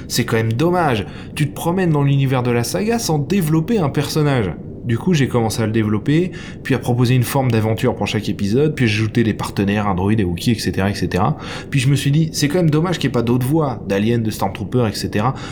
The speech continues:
Bref, c'est cette envie de toujours aller plus loin, avec parfois des choses un peu malheureuses, hein, on est d'accord, qui ont fini par faire deux saisons des Chroniques Galactiques. Et parce qu'on a franchi hier la barre des cent soixante-dix mille épisodes téléchargés sur cette fiction, je pense qu'au final ça plaît.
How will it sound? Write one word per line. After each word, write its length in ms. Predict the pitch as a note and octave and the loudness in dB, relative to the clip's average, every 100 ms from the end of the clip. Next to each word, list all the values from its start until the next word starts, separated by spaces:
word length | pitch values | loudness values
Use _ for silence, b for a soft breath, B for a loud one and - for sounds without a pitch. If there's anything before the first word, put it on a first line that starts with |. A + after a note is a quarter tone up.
| B | B
Bref, 220 | A#2+ C#3 - | 0 0 0
c'est 120 | B2 | -2
cette 240 | B2+ A#2+ | 0 0
envie 260 | D3+ D3 F3+ | 2 2 2
de 120 | C3 | 2
toujours 340 | A2 F3 F#3+ | 2 2 2
aller 160 | D3 C3+ | 2 0
plus 160 | B2+ C3 | 0 2
loin, 400 | B2 C#3+ G3 - - - | 2 2 0 -2 -10 -10
avec 360 | A2 A2+ A2+ - | -4 -2 -2 -2
parfois 340 | - - C3+ | -6 0 0
des 80 | A#2 | 2
choses 240 | - B2+ | 2 0
un 80 | A2 | 0
peu 140 | F2+ G#2 | -2 -4
malheureuses, 480 | F#2 G#2 C3+ C#3 | -2 0 2 0
hein, 60 | G2 | -2
on 80 | F#2+ | -2
est 80 | F2+ | -4
d'accord, 420 | F2 F#2+ D#3+ D#3 B B B | -4 0 0 0 B B B
qui 160 | - D3+ | 0 2
ont 80 | D#3 | 2
fini 480 | - D#3+ C#3+ D3 | 2 2 4 2
par 240 | F3 A2 - | 0 -2 -2
faire 320 | B2 D3 C#3 | 0 2 0
deux 220 | G#2+ C#3+ | 0 0
saisons 320 | D3 B2 A#2+ | 2 2 4
des 100 | C#3 | 2
Chroniques 320 | A#2 G#2+ B2 A#2 | 2 0 0 2
Galactiques. 500 | A2 A2+ - F2 - - - - - - - | 2 2 -2 -6 -8 -14 -14 -14 -14 -10 -2
Et 80 | A#2+ | -2
parce 240 | A#2+ - | -2 -2
qu'on 140 | B2+ | 0
a 60 | A2+ | 0
franchi 400 | G#2+ B2 - C3+ | 0 -2 0 0
hier 260 | A#2+ B2 G#2 | 2 2 0
la 100 | G2+ | 0
barre 220 | B2 G#2+ | 0 0
des 100 | G2 | 0
cent 160 | B2+ | -2
soixante-dix 480 | A#2 A#2 A#2 A2+ A#2 | 0 2 2 0 2
mille 180 | A#2+ A2+ | 2 2
épisodes 440 | G#2+ A2+ A2 G#2 | 2 0 0 0
téléchargés 500 | B2 A2 G2+ G2 G2 | 0 0 0 -2 -2
sur 180 | G2+ F#2 | -4 -6
cette 200 | D#2 F2+ | -6 -6
fiction, 400 | - G2 D#3 F#3+ B B B - | -4 0 2 2 B B B -10
je 100 | - | -6
pense 200 | A2+ - | -4 0
qu'au 120 | B2 | -2
final 360 | - A2 C#3+ | 0 0 0
ça 140 | D3+ A#2 | 0 -2
plaît. 220 | - F2+ | -2 -6